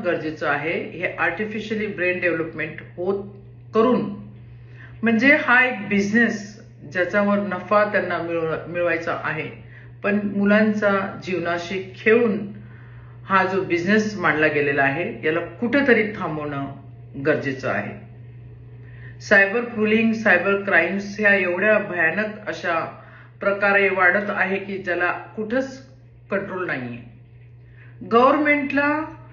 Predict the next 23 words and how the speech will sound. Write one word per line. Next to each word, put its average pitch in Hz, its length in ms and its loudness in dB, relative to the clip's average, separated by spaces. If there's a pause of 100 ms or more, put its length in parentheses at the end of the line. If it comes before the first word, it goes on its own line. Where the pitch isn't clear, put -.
(360)
कुठंतरी 226 960 0
स्टेप - 560 -2
इन 190 200 -2
करावंच 156 460 0
लागणार. 117 320 -6 (2000)
जसं 254 320 6
आपण 320 260 4
करोनाच्या 262 540 6
बाबतीत 208 500 0
बोलतो 165 320 -6
की 180 140 -8
करोनाने 190 560 0
अहंकार 208 680 0
माजवला 147 420 -4
होता, - 380 -10 (460)
पण 196 120 -6
करोनाला 190 440 -2
व्हॅक्सिनेशन 202 800 0 (100)
आल्यानंतर 143 640 -4 (600)
त्याला 175 160 -2
कंट्रोल 185 480 -4
करण्यात 127 400 -2
आलं. 104 200 -8